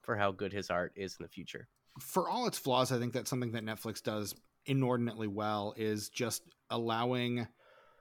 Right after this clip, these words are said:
Speaker 2: filmmakers to make the movies they wanna make with very little interference. Like, that's how we get Martin Scorsese's The Irishman. That's how we get Army of the Dead. Like,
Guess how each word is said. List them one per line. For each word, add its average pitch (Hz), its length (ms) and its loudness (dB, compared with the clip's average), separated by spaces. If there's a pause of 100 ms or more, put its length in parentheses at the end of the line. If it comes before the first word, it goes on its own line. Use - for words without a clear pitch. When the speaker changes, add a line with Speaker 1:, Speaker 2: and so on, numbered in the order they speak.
(300)
Speaker 2:
filmmakers 120 920 2
to 127 100 0
make 113 340 -2
the 113 80 -2
movies 107 400 -2
they 110 120 -2
wanna 104 240 -2
make 101 280 -6
with 104 140 -8
very 104 380 -6
little 98 260 -8
interference. 95 840 -8
Like, 107 340 -4 (440)
that's 127 180 2
how 143 100 6
we 127 120 4
get 127 200 0
Martin 120 260 -2
Scorsese's 107 680 -2
The 104 120 -6
Irishman. 95 540 -10
That's 101 200 -6
how 117 100 0
we 113 120 0
get 113 300 -2
Army 104 300 -2
of 98 80 -6
the 98 80 -8
Dead. 104 200 -8
Like, 117 220 -2